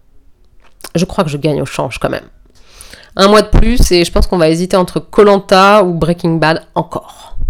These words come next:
Ah bah non, Breaking Bad, on l'a jamais regardé. Que dis-je ? <laughs> Là, en ce moment, on se regarde, euh, à nouveau Malcolm pour la mille cinquantième fois. Mais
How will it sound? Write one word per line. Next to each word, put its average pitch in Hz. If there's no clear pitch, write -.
Ah 160
bah 175
non, 180
Breaking 156
Bad, 151
on 143
l'a 139
jamais 139
regardé. 143
Que -
dis-je ? 143
<laughs> -
Là, 240
en 262
ce 254
moment, 233
on -
se 247
regarde, 180
euh, 156
à 190
nouveau 208
Malcolm 147
pour 143
la 139
mille 160
cinquantième 175
fois. -
Mais 392